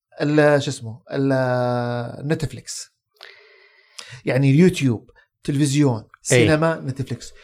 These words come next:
Speaker 1: شو الفرق بين هذه الوسائط ال-، المختلفة؟
Speaker 2: أنا أظن
Speaker 1: تجاريًا نتكلم
Speaker 2: إيه.
Speaker 1: عنها.
Speaker 2: الفرق تقدر تختزله في مسألة واحدة.
Speaker 1: اللي هي؟
Speaker 2: هل المستهلك قاعد يدفع فلوس ولا لا؟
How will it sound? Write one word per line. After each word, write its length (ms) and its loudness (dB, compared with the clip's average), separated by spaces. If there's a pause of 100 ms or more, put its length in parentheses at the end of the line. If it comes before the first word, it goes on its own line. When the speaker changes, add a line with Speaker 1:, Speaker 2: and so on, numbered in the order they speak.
Speaker 1:
شو 160 -4
الفرق 240 2
بين 180 2
هذه 480 0
الوسائط 480 -2
ال-، 240 -6 (220)
المختلفة؟ 680 0
Speaker 2:
أنا 300 4
أظن 540 4 (200)
Speaker 1:
تجاريًا 440 4
نتكلم 300 -4
Speaker 2:
إيه. 260 4
Speaker 1:
عنها. 140 -14 (420)
Speaker 2:
الفرق 880 6 (1300)
تقدر 320 4
تختزله 760 4
في 460 2
مسألة 520 4
واحدة. 480 2 (200)
Speaker 1:
اللي 200 -6
هي؟ 200 -6
Speaker 2:
هل 340 8
المستهلك 960 6
قاعد 260 4
يدفع 380 4
فلوس 420 6
ولا 240 2
لا؟ 140 -6